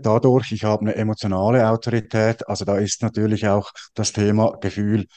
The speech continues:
ähm, im Vordergrund. Und, ähm, ich glaube, also ich habe das für mich so empfunden, dass ich oft sehr stark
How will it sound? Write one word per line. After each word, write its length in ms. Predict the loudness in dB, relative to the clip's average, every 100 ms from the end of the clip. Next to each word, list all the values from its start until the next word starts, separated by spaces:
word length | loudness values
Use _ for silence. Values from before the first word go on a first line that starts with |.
| -20 _
ähm, 240 | 0 0 0
im 120 | -2
Vordergrund. 720 | 0 0 0 0 0 2 0
Und, 300 | -2 -4 -4 -8 _ _ _ 2
ähm, 380 | 4 4 2 -2 _ _ _ _
ich 180 | -4 0
glaube, 500 | 4 4 6 6 4 0
also 140 | -4
ich 100 | -2
habe 100 | -2
das 120 | -2
für 100 | 0
mich 200 | 0 2
so 180 | 2 2
empfunden, 600 | 2 0 0 2 0 0
dass 300 | 0 -2 -2
ich 300 | -4 -6 -10 -2
oft 420 | 0 0 -2 -20 _ _ _ _ _ _ _ _ _ _ _ _ _ _ _ _ _ _
sehr 240 | -4 -2
stark 560 | 2 4 4 4 -4